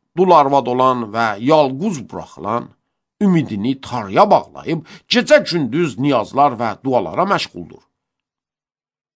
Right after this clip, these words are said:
Lakin əyyaşlıqda keçinən arvad, diri ikən ölüdür. Bu şeyləri də onlara təlim ver, elə ki,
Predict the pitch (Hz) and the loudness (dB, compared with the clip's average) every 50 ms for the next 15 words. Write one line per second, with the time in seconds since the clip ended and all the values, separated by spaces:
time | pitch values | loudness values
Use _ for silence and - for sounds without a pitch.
0 | _ _ _ - - 107 101 - - - - 80 78 76 _ _ _ - 185 196 | _ _ _ -6 -4 -4 -4 -4 -6 -8 -8 -10 -12 -20 _ _ _ 0 0 0
1 | 202 196 202 220 202 - - - 180 202 175 165 165 190 190 - - 202 - - | 2 4 4 4 4 4 2 2 2 0 0 2 0 0 0 0 -2 -2 0 -2
2 | - 196 285 330 311 247 165 - - - - _ _ _ _ _ _ _ _ _ | 0 2 2 4 4 4 2 0 -2 -14 -20 _ _ _ _ _ _ _ _ _
3 | _ - 226 233 233 302 294 262 - - - - - 226 214 208 196 185 170 143 | _ 2 2 2 2 0 -4 -4 -4 -4 -4 -2 -2 0 2 0 0 0 -4 -8
4 | 135 - - _ _ _ _ _ _ _ _ _ _ _ _ _ _ _ _ _ | -10 -12 -12 _ _ _ _ _ _ _ _ _ _ _ _ _ _ _ _ _
5 | _ _ _ _ _ _ _ _ _ _ _ _ _ _ _ _ _ _ _ _ | _ _ _ _ _ _ _ _ _ _ _ _ _ _ _ _ _ _ _ _
6 | _ _ _ _ _ _ _ - - 240 220 - 269 277 269 247 262 247 233 220 | _ _ _ _ _ _ _ -4 0 2 2 4 2 2 2 2 2 2 2 2
7 | 202 185 190 185 185 180 175 160 151 160 165 180 175 - - 156 151 135 123 131 | 2 0 0 2 2 2 2 4 4 2 2 2 -2 -2 0 0 0 0 0 -2
8 | 127 120 110 113 107 - _ _ - - 220 220 196 160 - - 120 | -6 -4 -4 -6 -6 -8 _ _ 0 2 2 4 2 0 0 -4 -8